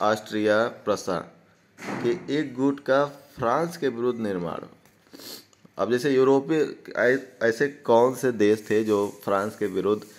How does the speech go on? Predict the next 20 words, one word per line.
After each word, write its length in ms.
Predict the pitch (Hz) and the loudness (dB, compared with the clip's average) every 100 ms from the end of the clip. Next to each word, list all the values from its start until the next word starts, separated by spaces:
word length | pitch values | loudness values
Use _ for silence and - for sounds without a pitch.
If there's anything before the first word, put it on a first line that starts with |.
| - - - | -20 -20 -4
एकजुट 380 | 95 90 107 - | -2 0 -2 0
हुए, 160 | 98 113 | 0 2
तो 120 | 113 | 0
उसमें 260 | 110 120 | -4 -6
इंग्लैंड, 600 | - 98 98 98 120 139 - - _ _ _ _ _ _ _ - | -4 -4 0 2 0 -2 -12 -20 _ _ _ _ _ _ _ -2
हॉलैंड, 560 | 117 127 120 113 117 - - - | 2 4 4 4 2 -2 -16 -10
ऑस्ट्रिया 640 | - 95 104 - 101 107 127 | -2 0 0 -6 -2 0 -2
और 300 | - 110 123 | 0 0 0
प्रसा, 460 | - 90 - 82 | -2 -4 -4 -6
ये 320 | 82 107 135 | -2 0 0
देश 340 | 131 - 117 117 | 0 -2 -2 0
ऐसे 260 | 98 113 | -2 -2
थे 300 | 107 98 95 | -2 -2 -4
जो 340 | 95 110 120 - - - _ _ - | 0 0 0 -6 -18 -20 _ _ 0
फ्रांस 280 | 120 139 | 0 2
के 100 | 139 | -2
विरुद्ध 440 | 117 110 123 139 - - _ _ _ _ _ _ _ 113 | -4 0 0 0 -6 -20 _ _ _ _ _ _ _ 2
एकजुट 380 | 131 131 127 | 2 4 0
हो 160 | 104 87 | 2 0
गए। 260 | 85 78 | 0 -2